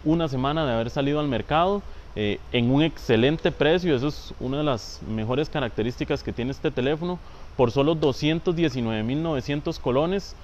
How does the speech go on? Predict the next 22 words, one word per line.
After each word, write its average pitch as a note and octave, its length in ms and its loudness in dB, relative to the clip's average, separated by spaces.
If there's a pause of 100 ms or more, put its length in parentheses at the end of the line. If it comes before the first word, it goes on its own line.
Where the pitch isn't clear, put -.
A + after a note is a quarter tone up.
(200)
eh, A2 300 0
lo A2 140 2
pueden C#3 300 0
adquirir C3 420 0
en C#3 100 -2
tienda C3+ 260 0
Monge G#3 400 0 (300)
de C#3+ 200 4
contado G3 580 2 (320)
o F#3+ 340 2 (120)
en B2 160 0
alguno A#2+ 280 0
de D3 60 0
los C3 160 0
planes B2+ 580 -2 (540)
de A#2 240 2
crédito C3+ 400 2
que - 80 -2
ofrece G#2+ 560 -2
la A2+ 280 2
cadena. G2 440 -2 (160)
Entonces, A2+ 560 -4